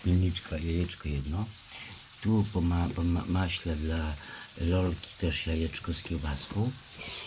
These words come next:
I do tego dam troszkę czosnku, tylko że mam sypane na odrobaczenie, nie? Tylko poczekajcie chwilę.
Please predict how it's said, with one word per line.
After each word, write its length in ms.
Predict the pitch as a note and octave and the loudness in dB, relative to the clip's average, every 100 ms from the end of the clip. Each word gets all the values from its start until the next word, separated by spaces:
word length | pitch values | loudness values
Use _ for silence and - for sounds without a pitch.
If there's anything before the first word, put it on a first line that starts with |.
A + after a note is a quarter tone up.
| - D#2+ | -6 0
I 40 | F2+ - | 0 2
do 80 | E2+ | 0
tego 260 | - F#2+ F#2 | 2 2 4
dam 180 | F2 D#2+ | 2 -2
troszkę 320 | D#2 - - | -4 -4 -2
czosnku, 760 | G#2 G2+ - D#2+ D2 - G2+ A2 - - - - | -2 -2 0 -4 -4 -4 -4 -4 -10 -16 -18 -16
tylko 200 | - F2 | -4 -2
że 100 | F2 | 0
mam 180 | F2 | 0
sypane 540 | - - - F#2 C2+ C2 - - - - - | -2 -2 2 2 2 -2 -6 -14 -14 -14 -4
na 160 | F2 F2 | 0 0
odrobaczenie, 680 | D#2+ F2+ D#2 F#2 F#2+ D#2 C2 C2+ | 2 0 4 4 4 0 -2 -2
nie? 220 | D#2+ F#2+ - - | -2 -4 -12 -16
Tylko 180 | - D#2+ | -12 -10
poczekajcie 600 | D2+ D#2+ F2+ E2 C#2+ D2+ | -6 -6 -4 -4 -6 -6
chwilę. 420 | - - D2 F2 | -10 -12 -8 -8